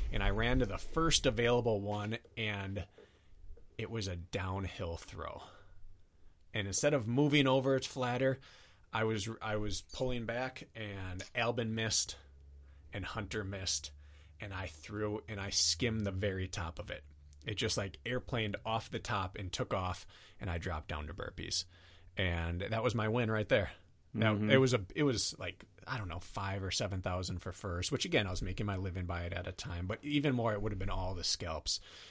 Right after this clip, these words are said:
Speaker 1: and the notoriety. And
Speaker 2: Mm-hmm.
Speaker 1: Isaiah hit it.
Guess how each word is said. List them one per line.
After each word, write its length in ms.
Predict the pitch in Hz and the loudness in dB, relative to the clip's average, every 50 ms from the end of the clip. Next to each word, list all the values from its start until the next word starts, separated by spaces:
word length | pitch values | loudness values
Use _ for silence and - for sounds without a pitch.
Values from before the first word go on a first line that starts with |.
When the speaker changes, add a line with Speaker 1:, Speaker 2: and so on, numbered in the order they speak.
| - - | -14 -8
Speaker 1:
and 120 | - 104 90 | -6 -4 -2
the 60 | 87 | -2
notoriety. 720 | 87 85 82 85 85 80 78 78 80 80 85 82 82 - - - - | -2 -2 -2 -2 -2 -2 -2 -2 -2 -2 -4 -4 -4 -6 -6 -4 2
And 200 | - 117 117 120 | 4 6 8 8
Speaker 2:
Mm-hmm. 220 | 117 110 117 120 113 | 8 8 6 6 6
Speaker 1:
Isaiah 560 | 113 104 90 90 95 101 113 131 135 120 107 | 4 4 2 2 2 6 8 8 8 8 6
hit 220 | - - 95 82 | 4 0 -2 -4
it. 280 | 82 85 - - - | -4 -4 -4 -4 -6